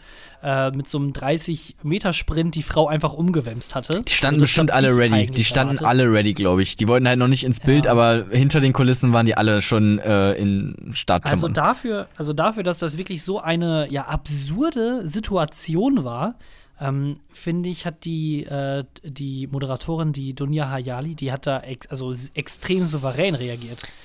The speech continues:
Speaker 1: Keine, ähm, keine aggressive, also auch von der Körpersprache her, überhaupt keine aggressive Körperhaltung, sondern so, „Nee, nee, ist so gut, lass doch mal sagen, wir können ja jetzt reden“ und so.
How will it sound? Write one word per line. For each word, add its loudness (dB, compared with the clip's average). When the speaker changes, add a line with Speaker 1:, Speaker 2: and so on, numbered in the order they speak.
Speaker 1:
Keine, 0
ähm, -2
keine -4
aggressive, -4
also -4
auch -8
von -6
der -6
Körpersprache -6
her, -6
überhaupt -6
keine -4
aggressive -8
Körperhaltung, -6
sondern -6
so, -10
„Nee, -6
nee, -6
ist -10
so -12
gut, -12
lass -8
doch -6
mal -2
sagen, -4
wir -8
können -6
ja -4
jetzt -6
reden“ -4
und -6
so. -6